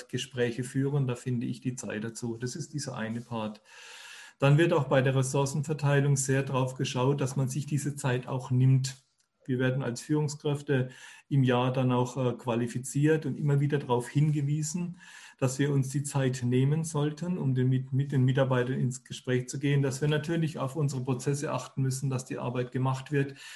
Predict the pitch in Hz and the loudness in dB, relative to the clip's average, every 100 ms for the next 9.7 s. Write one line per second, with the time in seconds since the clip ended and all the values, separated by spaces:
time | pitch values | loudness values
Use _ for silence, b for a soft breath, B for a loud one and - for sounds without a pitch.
0 | B - 127 131 127 127 135 135 127 120 | B -6 -4 -2 -2 -2 0 -2 -2 -4
1 | - 127 131 143 135 131 131 127 120 - | 0 0 0 -2 -2 0 2 2 -2 -6
2 | 123 131 151 - 143 135 131 123 123 127 | -4 -2 -4 -4 -4 -2 0 0 0 -2
3 | 131 127 127 143 135 123 123 123 120 135 | -2 -2 -4 -4 -4 -4 -6 -4 -4 -4
4 | 135 131 131 131 135 135 127 123 - 131 | -2 -4 -2 -2 0 0 -2 -4 -8 -4
5 | 131 127 214 123 - 127 127 B B B | -2 -2 -6 -8 -2 -2 -2 B B B
6 | B - 127 123 135 160 160 156 143 - | B -2 2 2 2 2 4 4 2 -2
7 | _ _ _ _ - - 131 - 139 135 | _ _ _ _ -10 -4 -2 -2 -2 2
8 | 135 131 139 120 120 120 117 117 117 120 | 2 2 -2 -2 0 0 0 0 0 0
9 | 143 143 143 131 127 127 | 0 0 0 0 0 -2